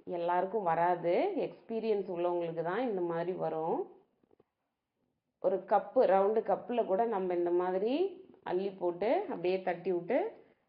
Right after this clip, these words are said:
ரவுண்டா நம்ம கொட்டி பார்த்தோம்னா இந்த மாதிரி உருண்டையா கிடைக்குங்க. இந்த களிக்கு கருவாட்டு குழம்பும்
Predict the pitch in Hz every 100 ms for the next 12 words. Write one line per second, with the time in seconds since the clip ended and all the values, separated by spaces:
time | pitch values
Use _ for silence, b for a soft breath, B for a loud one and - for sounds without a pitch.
0 | - 175 180 190 220 214 185 185 269 381
1 | - 185 170 196 185 170 165 165 165 247
2 | 240 170 160 175 262 196 165 165 175 180
3 | 160 160 170 165 175 269 349 B B B
4 | - 185 180 185 175 208 196 247 339 392
5 | - - _ - 175 190 220 233 214 190
6 | 175 170 180 277